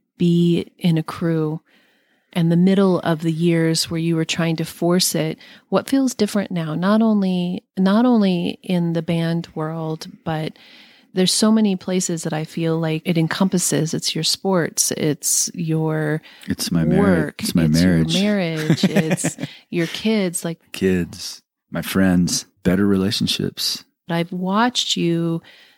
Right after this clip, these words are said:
Speaker 1: treat each of the people that come onto your crew
Speaker 2: More
Speaker 1: in ti-
Speaker 2: love and respect than ever.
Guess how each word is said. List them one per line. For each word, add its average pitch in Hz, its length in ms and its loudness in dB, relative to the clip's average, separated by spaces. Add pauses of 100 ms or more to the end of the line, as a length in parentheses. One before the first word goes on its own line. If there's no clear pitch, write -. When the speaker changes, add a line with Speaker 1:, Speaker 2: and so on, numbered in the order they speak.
(200)
Speaker 1:
treat 226 480 0
each 190 260 0
of 175 100 0
the 165 60 -2
people 165 840 -2 (220)
that 165 380 -2
come 190 280 2
onto 190 320 0
your 165 140 -2
crew 180 680 2 (600)
Speaker 2:
More 95 260 4
Speaker 1:
in 101 60 2
ti- 98 60 2
Speaker 2:
love 92 180 0
and 92 120 0
respect 87 460 -4
than 76 140 -6
ever. 73 320 -12